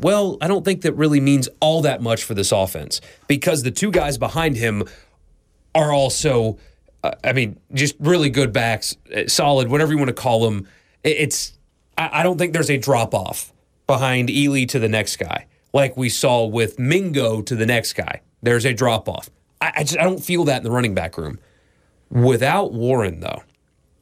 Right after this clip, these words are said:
it's an offensive line that struggled a week ago, that's kinda struggled all year.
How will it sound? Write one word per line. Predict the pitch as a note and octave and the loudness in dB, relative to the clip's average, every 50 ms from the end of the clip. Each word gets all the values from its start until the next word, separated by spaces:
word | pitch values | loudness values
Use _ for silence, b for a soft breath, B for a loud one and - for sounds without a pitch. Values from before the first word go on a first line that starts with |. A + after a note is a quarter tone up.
| _ _ | _ _
it's | - - | -2 0
an | A#2 | 2
offensive | B2+ D3 D3 F3 D#3 B2 A#2+ | 2 0 0 -2 -4 -4 -2
line | A2+ B2 B2+ C3 | 0 0 0 0
that | A#2 A2 G2 - | 0 -2 -4 -2
struggled | - - B2+ A#2+ A#2 C3+ A#2+ | -2 0 0 2 2 2 2
a | A2 | 2
week | G#2+ B2 A#2 - | 2 2 0 0
ago, | B2+ A2 G2 A#2+ A#2 A2+ G#2+ | -2 -2 0 0 0 2 0
that's | G#2 G#2+ - - | 0 -2 -6 -6
kinda | - - B2 A#2+ A2 | -4 -2 -2 -2 -2
struggled | - - C3+ A#2 G#2+ A2 G#2 | -2 -2 -2 0 0 0 0
all | G2+ G2+ G2+ | 2 2 2
year. | G2+ G#2+ B2+ B2+ A#2+ A2 G2+ F#2+ | 2 2 2 2 2 2 0 -2